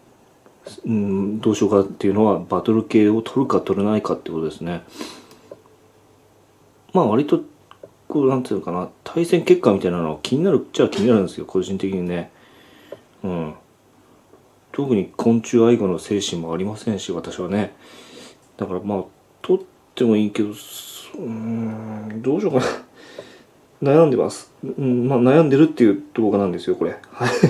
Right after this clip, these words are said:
<laughs> スズメバチのルームランナーじゃなくてね、これ、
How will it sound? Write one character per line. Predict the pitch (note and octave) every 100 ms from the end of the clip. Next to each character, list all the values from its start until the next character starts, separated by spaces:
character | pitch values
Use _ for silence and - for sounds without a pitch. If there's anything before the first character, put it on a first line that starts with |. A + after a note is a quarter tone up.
| - D3 - - - -
<laughs> | - _ _ - - - - - - _ -
ス | - B2
ズ | C3
メ | C3+
バ | A#2
チ | -
の | G2+
ル | G#2 A2+
ー |
ム | A#2 A2+
ラ | G#2
ン |
ナ | F#2
ー |
じ | E2+
ゃ | F2
な |
く | -
て | F#2+
ね、 | F#2
こ | G2
れ、 | G2